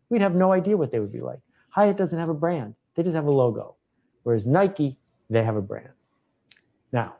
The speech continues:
diluting it, Nike is known by everyone on the planet because they didn't have to dilute it to be what they are, which is this sort of golden aura of effort, right? Whereas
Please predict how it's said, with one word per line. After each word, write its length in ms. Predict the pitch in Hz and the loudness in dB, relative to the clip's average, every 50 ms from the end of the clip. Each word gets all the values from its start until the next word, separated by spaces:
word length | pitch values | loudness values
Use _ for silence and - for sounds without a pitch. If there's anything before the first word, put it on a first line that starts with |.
| _ _ - - | _ _ -2 2
diluting 580 | 139 135 135 151 185 240 285 285 214 147 117 | 4 4 6 6 6 6 6 6 4 2 2
it, 340 | 98 95 110 143 - - - - - _ _ _ _ _ _ _ _ | -2 -4 -6 -10 -12 -16 -20 -20 -20 _ _ _ _ _ _ _ _
Nike 580 | - 135 185 247 - - 143 131 123 123 131 127 - - - - - | 0 2 2 2 2 0 -2 -2 0 -2 -2 -6 -10 -16 -20 -6 -2
is 140 | 151 139 135 | 0 2 4
known 320 | 151 143 135 135 139 143 | 4 4 4 4 4 2
by 140 | 135 135 135 | 2 2 2
everyone 280 | 135 139 151 147 143 143 | 4 4 4 4 4 2
on 120 | 147 143 | 2 2
the 60 | 143 | 0
planet 440 | 131 - - 160 175 196 170 117 - - _ _ _ _ _ _ _ _ _ _ _ _ _ - | -2 -2 -2 -2 0 0 -2 -4 -8 -12 _ _ _ _ _ _ _ _ _ _ _ _ _ 0
because 400 | 143 139 - 151 139 120 - - - _ _ | 2 2 4 2 2 2 -2 -12 -20 _ _
they 120 | 135 139 165 | 2 4 4
didn't 200 | 180 170 147 120 | 4 2 0 -2
have 300 | 104 131 160 180 175 - | -2 -2 -2 -2 -2 -4
to 60 | 143 | -6
dilute 480 | 123 110 - 120 113 120 143 160 165 131 | -6 -4 -2 0 2 4 6 6 6 4
it 140 | 123 - - | 0 -4 -6
to 60 | 127 | -6
be 240 | 117 110 131 131 127 | -4 0 0 0 2
what 240 | 113 120 117 117 - | 2 2 0 0 -2
they 120 | 110 104 - | -6 -6 -2
are, 580 | - 135 147 143 113 101 - - - - - _ _ _ _ _ | 0 4 4 4 4 2 -2 -6 -8 -8 -10 _ _ _ _ _
which 200 | - 127 117 - | -4 -4 -2 0
is 180 | 131 113 - - | -2 -2 -2 -2
this 200 | 120 104 - - | -6 -6 -6 -2
sort 220 | - - 139 123 | 0 4 4 4
of 120 | 117 101 - - - - - - - _ _ _ _ _ _ _ _ _ _ _ _ _ _ - - _ - | 4 2 0 -4 -18 -20 -20 -20 -20 _ _ _ _ _ _ _ _ _ _ _ _ _ _ -20 -12 _ 2
golden 640 | - 131 143 151 156 156 147 131 135 123 120 123 - | 4 6 8 8 8 8 6 6 4 2 2 0 0
aura 500 | - 127 123 131 135 135 131 117 104 101 104 - - | 2 4 4 6 6 6 4 4 2 0 -2 -2 -2
of 360 | 120 110 107 107 101 101 - _ _ _ _ _ _ - | -2 0 0 0 -2 -4 -8 _ _ _ _ _ _ -8
effort, 440 | 107 - - 110 - - - - - - _ _ _ _ _ _ _ _ _ _ _ _ - | -8 -8 -8 -12 -12 -14 -18 -20 -20 -20 _ _ _ _ _ _ _ _ _ _ _ _ -14
right? 260 | 101 104 113 135 170 - - - _ - - _ - - - - _ _ _ _ - | -10 -6 -6 -6 -6 -8 -12 -20 _ -20 -20 _ -20 -20 -20 -20 _ _ _ _ 2
Whereas 440 | 151 147 147 147 143 143 135 - | 4 6 6 8 6 6 4 0